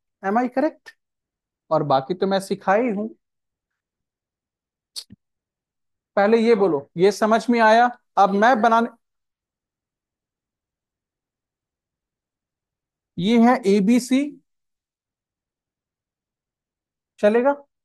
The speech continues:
इस तरह के कितने सिमेट्रिकल फिगर है? एक इधर है, एक इत्थे है, एक उत्थे है। समझ में आ गया?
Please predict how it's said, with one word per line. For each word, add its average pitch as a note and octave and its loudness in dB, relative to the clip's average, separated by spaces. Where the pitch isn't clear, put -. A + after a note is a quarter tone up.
इस G#3 -2
तरह A3 2
के A3 -6
कितने A#3+ -4
सिमेट्रिकल A3 -2
फिगर E3+ -2
है? - -12
एक F3+ 0
इधर F#3 0
है, A#3+ -4
एक F3+ -2
इत्थे A3+ -6
है, B3+ -6
एक E3+ -2
उत्थे D3 -8
है। C3 -14
समझ F#3+ -4
में A3 -2
आ G3+ -2
गया? G#3+ -10